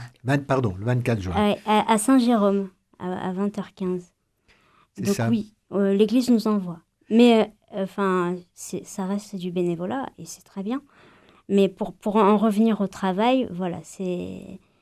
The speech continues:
Speaker 2: moi, en tout cas, je me suis dit que comme je n'ai pas de problème, enfin, l'État, euh, subvient à mes besoins finalement, donc je peux me donner gratuitement. Mais n'empêche que pour le travail,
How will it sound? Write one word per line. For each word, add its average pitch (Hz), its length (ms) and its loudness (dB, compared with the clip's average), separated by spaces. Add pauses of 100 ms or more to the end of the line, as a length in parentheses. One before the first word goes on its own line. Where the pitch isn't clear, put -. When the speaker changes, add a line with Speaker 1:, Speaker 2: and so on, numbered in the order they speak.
(300)
Speaker 2:
moi, 262 260 8
en 233 120 2
tout 220 120 -6
cas, 262 200 4
je 240 100 2
me 214 60 4
suis 208 180 -6
dit 233 160 -6
que 233 140 -4
comme 247 400 0
je 220 180 -2
n'ai 214 260 2 (180)
pas 220 120 -2
de 214 140 -16
problème, 202 480 -2
enfin, 180 220 -4 (1040)
l'État, 247 520 6
euh, 208 80 4
subvient 196 340 -2
à 208 80 4
mes 196 140 4
besoins 185 340 -4
finalement, 196 540 0 (420)
donc 208 240 -2
je 208 140 2
peux 214 180 -2
me 240 200 6
donner 208 300 4
gratuitement. 196 720 -6 (240)
Mais 208 420 6
n'empêche 196 380 -2
que - 80 -14
pour 185 240 -10
le 180 100 -6
travail, 180 540 -6